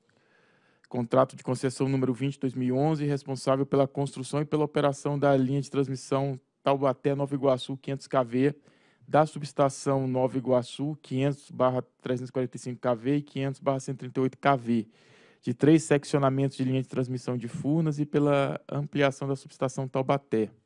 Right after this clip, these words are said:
A concessionária requereu, na carta sem número, que foi protocolada em vinte e nove de dezembro, medida cautelar para que não fosse descontada a P V A,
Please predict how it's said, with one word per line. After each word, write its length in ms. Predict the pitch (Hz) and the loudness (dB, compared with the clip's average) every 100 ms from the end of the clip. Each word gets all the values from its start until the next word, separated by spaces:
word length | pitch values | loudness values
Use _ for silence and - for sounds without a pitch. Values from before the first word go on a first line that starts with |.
| _ _ _ _ _ _ _ - | _ _ _ _ _ _ _ -8
A 80 | 139 | -4
concessionária 600 | 151 160 156 165 165 160 | 0 2 2 4 4 4
requereu, 500 | 156 147 143 170 147 | 2 2 4 4 2
na 140 | 131 | 0
carta 320 | - 131 135 | 0 -2 -2
sem 160 | - 127 | -4 -2
número, 400 | 131 165 139 110 | 0 0 0 -2
que 40 | |
foi 80 | - | -6
protocolada 640 | - 123 120 120 123 120 | -4 -4 -4 -2 0 0
em 40 | 117 | -4
vinte 180 | 123 | -8
e 60 | 120 | -4
nove 260 | 120 117 120 | -2 -2 -4
de 100 | 120 | -2
dezembro, 560 | 113 101 135 151 123 | -2 0 0 0 0
medida 320 | 123 123 135 | -2 0 2
cautelar 480 | - 135 - 127 131 | 2 2 4 2 2
para 180 | - 143 | 2 -2
que 120 | - | -2
não 160 | 147 160 | -4 -6
fosse 420 | - 143 143 - | -4 -2 -2 -6
descontada 520 | - 139 135 131 131 | -10 -8 -2 -2 -2
a 20 | |
P 160 | - - | -2 -2
V 180 | 135 123 | 2 4
A, 180 | 120 | 4